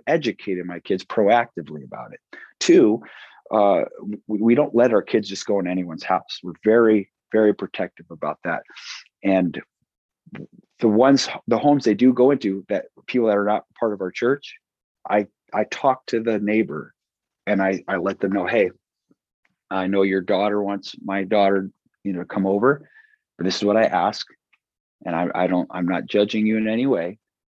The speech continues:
but I'm just requesting that if my child's in your home, I don't want any devices on.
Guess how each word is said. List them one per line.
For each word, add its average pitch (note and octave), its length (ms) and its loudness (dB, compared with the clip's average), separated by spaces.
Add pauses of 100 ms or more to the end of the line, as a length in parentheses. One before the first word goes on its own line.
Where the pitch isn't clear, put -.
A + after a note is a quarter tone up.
(300)
but E2 200 -6
I'm G2 160 -2
just A2 220 -2
requesting G#2 540 -4
that F2+ 140 -4
if F2 140 -10
my F2 160 -2
child's G2+ 380 -2
in F#2 100 -2
your F2 140 -6
home, F#2+ 220 -6
I D#2+ 100 -6
don't F#2+ 160 -6
want F2+ 200 -4
any F2+ 200 -2
devices E2+ 580 -10
on. G2 280 -2